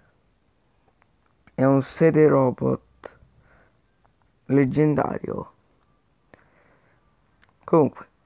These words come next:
andiamoci a fare un-, una bella partita su, prima su questo mondo.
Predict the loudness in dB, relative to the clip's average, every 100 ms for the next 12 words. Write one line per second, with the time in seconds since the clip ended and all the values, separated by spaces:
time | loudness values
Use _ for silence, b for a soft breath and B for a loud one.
0 | _ _ 0 2 2 -2 0 0 0 -2
1 | 0 2 2 2 2 0 -2 -6 0 0
2 | 0 _ -20 -6 -2 -2 -6 _ _ _
3 | _ _ _ b b b b b b b
4 | 0 2 2 -2 -6 -4 -2 -2 -2 -2
5 | -2 -4 -6